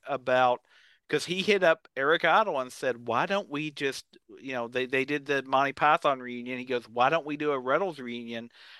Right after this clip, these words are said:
We'll do a couple shows in England, and then we'll do a couple shows in the States." And then, unfortunately, he had a heart attack. But the, the rumor is we are going to get to see a Ruddles reunion, uh, which is funny 'cause the Ruddles last, if, if that would have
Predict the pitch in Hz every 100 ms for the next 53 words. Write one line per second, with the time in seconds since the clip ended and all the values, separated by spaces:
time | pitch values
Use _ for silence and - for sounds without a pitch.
0 | _ 127 135 135 - 127 160 151 160 156
1 | 160 147 135 135 156 - - 135 123 123
2 | 123 120 127 127 - 131 123 127 120 -
3 | 160 151 113 110 113 113 110 107 113 -
4 | 110 104 104 107 113 107 98 95 117 113
5 | 113 _ 123 120 123 139 139 165 147 117
6 | - - - - 135 131 127 123 120 120
7 | 110 - 120 113 117 120 120 113 113 113
8 | 143 131 110 101 - - - - _ -
9 | 131 131 147 156 269 240 156 143 147 170
10 | 185 160 - - - - - 135 156 -
11 | - 139 139 - 135 127 143 156 156 139